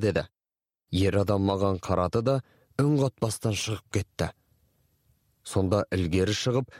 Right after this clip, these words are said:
көзге түсе берудің қажеті жоқ деп ойладым. Үшінші қиындық бизнесті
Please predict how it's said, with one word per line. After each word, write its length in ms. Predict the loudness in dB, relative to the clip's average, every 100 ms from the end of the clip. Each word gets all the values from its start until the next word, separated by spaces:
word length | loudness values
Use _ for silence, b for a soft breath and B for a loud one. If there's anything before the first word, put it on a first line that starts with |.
| B _
көзге 380 | 0 2 0 0
түсе 200 | -2 -2
берудің 380 | 0 0 0 -2
қажеті 400 | 0 0 0 -2
жоқ 300 | -2 -2 -2 -2
деп 160 | 0
ойладым. 400 | 2 2 0 -2 -8 _ _ _ _ _ _ _ _ _ _ _ _ _ _ _ -6
Үшінші 460 | -2 0 0 0 0
қиындық 560 | 0 2 2 0 -2 b b -2
бизнесті 720 | 2 2 2 0 0 0